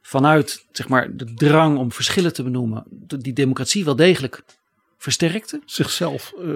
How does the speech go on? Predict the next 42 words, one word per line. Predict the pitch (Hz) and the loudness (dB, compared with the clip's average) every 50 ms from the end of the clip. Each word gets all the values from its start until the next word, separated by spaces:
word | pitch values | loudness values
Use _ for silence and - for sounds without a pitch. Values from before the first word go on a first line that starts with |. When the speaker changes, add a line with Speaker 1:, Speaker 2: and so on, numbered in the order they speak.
| - - - | -6 -8 -10
Speaker 2:
vooral | - - 151 139 131 127 131 139 - 135 | -8 -8 -6 -6 -4 -6 -6 -6 -8 -6
heel | 143 139 151 151 | -2 0 2 2
lang | 131 139 160 147 127 | 2 0 0 -2 -4
Speaker 1:
Nou | 123 | -4
ja, | 123 120 | -4 0
Speaker 2:
bij-, | - 202 151 147 | 2 4 4 4
Speaker 1:
goed. | - - 135 | 2 2 4
Speaker 2:
erbuiten | 147 139 131 139 175 175 180 147 | 4 4 4 4 2 0 -2 -2
zetten. | - 170 180 208 196 | -2 0 0 0 2
De | 143 143 | 2 4
Speaker 1:
Da-, | 147 | 4
Speaker 2:
democratie | 147 185 - 196 196 - 147 | 4 6 6 4 4 6 6
Speaker 1:
oké, | 135 139 | 4 4
Speaker 2:
dus | 120 110 | 4 4
helemaal | 135 131 127 123 - | 4 4 4 4 2
Speaker 1:
oké, | - 311 | 2 4
Speaker 2:
niet | 311 294 | 4 4
Speaker 1:
oké, | - - | 4 2
Speaker 2:
versterkte. | - 220 - 262 240 226 202 | 0 2 4 4 4 4 4
Speaker 1:
oké, | 151 - - - - - | 4 2 2 0 0 0
oké. | - - - - - - | -2 -4 -4 -6 -6 -6
Nou | 156 156 | -6 -6
ja, | - - - | -6 -6 -8
goed, | 190 - - - - - - | -10 -10 -10 -10 -10 -12 -14
goed, | - - 170 - | -16 -16 -14 -14
goed, | - - - - | -14 -14 -14 -14
goed. | - - - - | -12 -12 -12 -10
Foutje | - - 98 98 98 123 - 110 | -6 -4 -4 -4 -4 -2 -2 -2
op | 95 - | -2 -4
het | - - | -4 -6
eind. | - - 92 98 110 113 - | -4 -4 -2 0 -2 -2 -2
Het | - 113 113 107 | -4 -6 -4 -4
scenario | - - 113 104 101 117 117 110 113 123 127 135 | -2 -2 -2 -2 -2 -2 0 2 2 4 4 4
liep | - 139 143 - - | 4 4 4 4 4
net | 131 147 - - - | 2 0 0 0 -2
anders | - - 107 117 120 113 | -2 -2 -2 -2 -4 -6
dan | - - 110 110 - 127 131 | -8 -10 -12 -12 -14 -16 -18
voorzien. | - - 127 - 170 190 208 - - 113 - - - - - - - - _ | -14 -8 -2 0 0 0 0 -2 -8 -10 -10 -8 -8 -8 -10 -14 -16 -16 _
Maar | - 151 143 | 2 4 6
hoe | 151 226 | 6 6
dan | 226 185 135 | 6 6 6
ook, | 117 143 185 - - - | 4 2 2 0 -4 -12